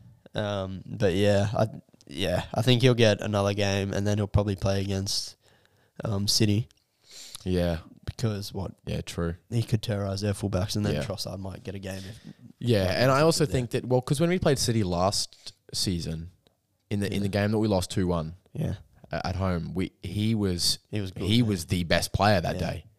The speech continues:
Speaker 2: And he does. Martinelli is
Speaker 1: As
Speaker 2: the one
Speaker 1: he
Speaker 2: guy who
Speaker 1: usually is,
Speaker 2: shows
Speaker 1: City,
Speaker 2: up against the
Speaker 1: Liverpool.
Speaker 2: big teams.
Speaker 1: Yeah. And 'cause
Speaker 2: So
Speaker 1: you always got Klopp and Pep
Speaker 2: Yeah.
Speaker 1: always saying how good he is.
Speaker 2: Yeah.
Speaker 1: Yeah.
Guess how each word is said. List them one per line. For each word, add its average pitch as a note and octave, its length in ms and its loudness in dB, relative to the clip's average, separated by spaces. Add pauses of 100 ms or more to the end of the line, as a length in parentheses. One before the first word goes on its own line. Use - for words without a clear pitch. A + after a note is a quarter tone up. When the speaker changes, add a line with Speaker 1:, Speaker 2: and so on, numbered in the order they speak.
Speaker 2:
And A2+ 160 4
he B2+ 160 6
does. C#3 300 4
Martinelli B2+ 440 2
is B2+ 160 4
Speaker 1:
As A#2+ 60 2
Speaker 2:
the A2 60 6
one A2+ 100 6
Speaker 1:
he - 60 2
Speaker 2:
guy C3 200 10
who A#2+ 100 8
Speaker 1:
usually A#2+ 40 6
is, A2+ 100 2
Speaker 2:
shows A#2 240 6
Speaker 1:
City, A#2 40 6
Speaker 2:
up A2 120 4
against A2 240 2
the D3+ 80 0
Speaker 1:
Liverpool. D3+ 180 4
Speaker 2:
big - 60 -4
teams. G2+ 260 0
Speaker 1:
Yeah. C#3 280 0 (420)
And B2 140 -6
'cause - 60 -6
Speaker 2:
So G2 140 4
Speaker 1:
you F#2+ 60 6
always F2+ 160 4
got B2 160 -4
Klopp B2+ 320 2
and A2+ 300 -4
Pep A#2 320 4
Speaker 2:
Yeah. A2 140 4
Speaker 1:
always F#2 160 6
saying A2 220 2
how G#2+ 100 0
good A2 180 -4
he G#2+ 120 -2
is. G2 120 0
Speaker 2:
Yeah. F2+ 240 4
Speaker 1:
Yeah. G#2 220 -10